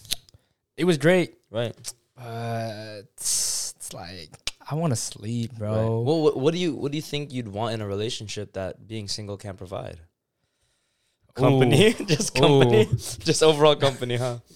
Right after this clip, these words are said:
Speaker 1: Having, having a, a number one emotional support partner.
Speaker 2: Okay.
Speaker 1: You know?
Speaker 2: That's, that's true.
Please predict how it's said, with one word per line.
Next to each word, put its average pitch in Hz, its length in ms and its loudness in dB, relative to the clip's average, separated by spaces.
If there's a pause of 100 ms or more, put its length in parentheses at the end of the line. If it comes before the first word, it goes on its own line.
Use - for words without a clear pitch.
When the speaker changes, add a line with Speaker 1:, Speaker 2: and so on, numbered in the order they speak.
(580)
Speaker 1:
Having, 180 420 2
having 208 520 4 (440)
a, 117 100 -4 (880)
a 143 100 -4
number 151 320 2
one 147 220 4
emotional 135 560 0
support - 480 0
partner. - 380 -10 (380)
Speaker 2:
Okay. 127 400 -6
Speaker 1:
You 143 140 4
know? 151 140 6
Speaker 2:
That's, 175 240 -2
that's - 240 -8
true. 120 260 -6